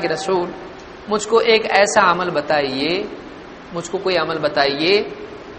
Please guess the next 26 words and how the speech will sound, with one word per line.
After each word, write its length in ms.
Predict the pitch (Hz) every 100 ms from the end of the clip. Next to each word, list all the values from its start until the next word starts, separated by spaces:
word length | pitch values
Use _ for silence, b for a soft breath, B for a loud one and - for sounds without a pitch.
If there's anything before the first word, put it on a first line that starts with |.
| -
کہ 100 | 180
جو، 540 | 175 226 262 - - - - - - - - -
جس 160 | 151 165
کا 100 | 185
میں 160 | 180 180
اہتمام 480 | 160 165 170 202
کروں 240 | 202 208 247 - - - - - - - - - - - -
اور 240 | - 196 214
وہ 80 | 240
عمل 340 | 240 240 262
مجھ 180 | 233 233
کو 100 | 247
جنت 380 | 190 208 214 233
سے 140 | -
قریب 480 | 226 202 208 247 240
کرے، 460 | 226 226 240 247 247
جہنم 640 | 196 175 175 196 214 208
سے 140 | -
دور 220 | 190 185 180 175
کرے، 320 | 127 - - - - - - - - -
مجھ 140 | 175 175
کو 80 | 196
کچھ 180 | 185
عمل 180 | 160 170
بتائیے۔" 600 | 151 127 127 117 - - - - - - - - - - - - - - - - - -
قال، 260 | 196 233